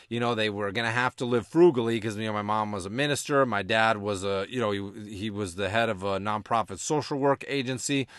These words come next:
um, that helped, you know, people with, uh, mental di-, uh, uh, what do you call it? Intellectual,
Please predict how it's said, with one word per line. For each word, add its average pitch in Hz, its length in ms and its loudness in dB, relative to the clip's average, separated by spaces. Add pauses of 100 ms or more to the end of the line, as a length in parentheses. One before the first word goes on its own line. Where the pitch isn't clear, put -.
(240)
um, 95 220 -2
that 95 100 -6
helped, 107 440 0
you 110 100 -6
know, 101 80 -2
people 104 420 -4
with, 95 300 -2
uh, 95 380 -2
mental 107 320 -6
di-, 101 160 -2
uh, 95 480 -2 (200)
uh, 87 380 -2
what 104 160 -10
do 101 40 -4
you 101 60 -6
call 90 180 -2
it? 87 100 -10
Intellectual, 117 1080 -2